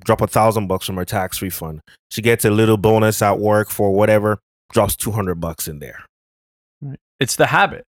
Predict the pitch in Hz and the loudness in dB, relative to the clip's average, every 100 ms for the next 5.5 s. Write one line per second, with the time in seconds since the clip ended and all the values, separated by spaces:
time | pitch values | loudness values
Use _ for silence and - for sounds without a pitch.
0 | - 120 117 101 - 117 110 95 - 127 | -2 2 2 -2 -8 -4 -6 -6 -6 -2
1 | 131 127 135 135 120 135 - 123 110 - | -2 0 0 -2 -4 -8 -4 -4 -4 -6
2 | 107 107 131 98 101 98 - - _ _ | -10 -8 -8 -8 -8 -10 -12 -20 _ _
3 | _ _ _ _ 117 120 127 160 143 - | _ _ _ _ 0 0 2 2 2 -2
4 | _ _ _ _ 113 113 - 107 - 117 | _ _ _ _ -2 -2 -6 -10 -6 -2
5 | 143 131 113 101 | -2 -2 -4 -4